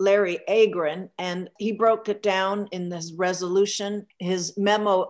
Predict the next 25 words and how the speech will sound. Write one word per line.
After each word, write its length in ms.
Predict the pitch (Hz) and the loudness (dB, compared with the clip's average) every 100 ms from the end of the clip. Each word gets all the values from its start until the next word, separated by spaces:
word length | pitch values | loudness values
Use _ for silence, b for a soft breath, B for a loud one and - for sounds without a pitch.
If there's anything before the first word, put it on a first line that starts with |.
| 175 | -4
dated 400 | 185 185 180 156 | -2 0 -2 -4
April 440 | 175 180 180 165 160 | -4 -4 -2 -4 -4
fifteenth. 880 | - 165 - - 330 254 185 185 _ b b b - | -4 -8 -8 -8 -2 -2 -2 -6 _ b b b -4
Could 200 | 220 240 | -2 -2
you 120 | 254 | -4
talk 440 | - 262 262 277 - | -2 2 2 2 -4
to 440 | 262 233 233 226 b b _ | 0 2 0 -2 b b _
the 560 | 196 196 202 185 180 180 | -4 6 6 6 0 -2
improvements 1000 | 208 208 - 302 277 214 196 196 - - _ _ 202 | -4 -4 -4 -2 -2 0 0 -2 -8 -10 _ _ 0
that 280 | 202 180 - - | 4 4 2 -8
he 260 | - 247 233 | -2 0 0
has 260 | 196 180 180 | -2 -4 -4
proposed? 760 | - 175 - 202 175 185 190 | -4 -4 -2 0 2 0 -4
And 160 | 196 190 | -6 -2
maybe 380 | 196 196 190 180 | 0 4 4 4
there's, 460 | 180 180 180 - - | 2 0 -2 -8 -6
there's 260 | 180 180 170 | -4 -2 -4
been 240 | - 190 | -4 -4
a 120 | 175 | -4
discussion 540 | 165 160 190 180 180 175 | -8 -6 -4 -4 -6 -8
that 140 | 160 | -4
you're 140 | 226 262 | -4 -4
privy 320 | 233 190 180 | -2 0 0
to 420 | - 180 170 170 _ _ | 0 0 0 -6 _ _
amongst 680 | 185 170 180 202 202 - - | -4 -2 0 0 -2 -14 -16